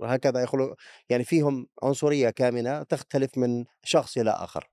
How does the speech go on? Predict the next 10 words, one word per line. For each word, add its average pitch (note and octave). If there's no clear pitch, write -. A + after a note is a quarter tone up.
وتظهر C#3
في C#3+
أوقات C3
الصعاب، F#2+
كل F3
البشر A2+
زي E2+
هيك". F#2
لكن B2
المشكلة D#3+